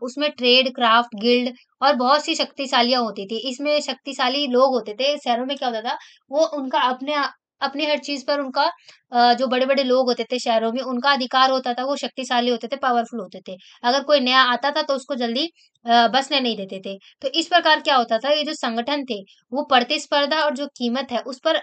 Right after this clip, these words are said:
ये जो संगठन थे, वो सो-, चाहते थे कि, अ, कॉम्पिटिशन से वो बच सके और जो कीमतें हैं, उस पर वो अपना नियंत्रण रख सके। इसलिए वो गाँव की ओर मुख करना ज्यादा पसंद करते थे, क्योंकि गाँव में उनको कॉम्पिटिशन भी नहीं मिलता था इतना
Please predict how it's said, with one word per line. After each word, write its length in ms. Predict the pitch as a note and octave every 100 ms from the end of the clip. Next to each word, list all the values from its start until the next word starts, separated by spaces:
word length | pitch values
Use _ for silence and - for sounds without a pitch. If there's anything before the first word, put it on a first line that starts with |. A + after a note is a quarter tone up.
| -
ये 240 | A#3+ C4+
जो 100 | C#4
संगठन 460 | D#4 A#3+ A#3 C#4 C4
थे, 100 | A#3
वो 160 | C#4+ C#4+
सो-, 220 | A#3+ A#3 -
चाहते 300 | G#3+ B3+ C4+
थे 120 | E4 - - - _
कि, 280 | E4 F4 _ _ B3
अ, 60 |
कॉम्पिटिशन 680 | A#3+ A#3+ A3+ C4 C#4+ D4 D4+
से 100 | D4
वो 140 | D#4 C#4+
बच 220 | A#3+ A#3+
सके 300 | C#4 C4+ C4+
और 160 | C4
जो 100 | B3
कीमतें 460 | C#4+ A#3+ G#3+ A3+ D4
हैं, 60 | D4+
उस 200 | C4 -
पर 100 | C#4+
वो 100 | C#4+
अपना 320 | B3 A3+ A3
नियंत्रण 440 | A3+ A3+ A3 A#3+ A3+
रख 100 | A3+
सके। 260 | A3+ A#3
इसलिए 380 | A3+ D4 E4 E4
वो 100 | E4
गाँव 300 | A#3+ A3+ B3
की 120 | C#4
ओर 100 | C#4
मुख 220 | C4 C4 -
करना 240 | B3 B3+
ज्यादा 240 | B3 G#3+ G#3+
पसंद 340 | A3 G#3+ G3
करते 240 | F#3+ G3 G3
थे, 60 |
क्योंकि 220 | G#3+ C4 D4
गाँव 320 | B3+ G3+ A3+
में 120 | C4
उनको 180 | B3+ C4+
कॉम्पिटिशन 640 | A#3+ G#3 B3 C4 C4 C#4
भी 120 | C#4
नहीं 140 | C4+ C4+
मिलता 260 | B3+ C4+
था 100 | C4+
इतना 260 | C4+ C4+